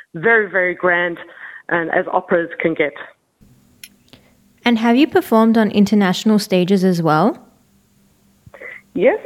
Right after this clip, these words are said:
Speaker 1: I made my international debut in Italy. I performed there twice, at the beginning of the year and at the, in the end of the year,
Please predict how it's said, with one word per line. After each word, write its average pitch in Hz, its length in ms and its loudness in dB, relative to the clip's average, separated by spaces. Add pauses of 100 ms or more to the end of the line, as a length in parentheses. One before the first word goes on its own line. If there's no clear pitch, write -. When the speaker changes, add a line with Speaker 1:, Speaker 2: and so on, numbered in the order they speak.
(120)
Speaker 1:
I 202 160 -2
made 208 340 -2
my 196 200 0
international 202 580 -2
debut 180 420 -2
in 180 220 -6
Italy. 262 560 -2 (480)
I 170 260 -2
performed 175 540 -4
there 170 160 0 (140)
twice, 247 280 0 (120)
at 160 80 -2
the 151 60 -8
beginning 180 320 -2
of 156 100 -10
the 170 100 0
year 180 280 0
and 185 80 -2
at 170 80 -14
the, 165 200 -2 (140)
in 165 160 -2
the 165 140 -2
end 175 120 -4
of 175 120 -12
the 175 80 -2
year, 226 340 -2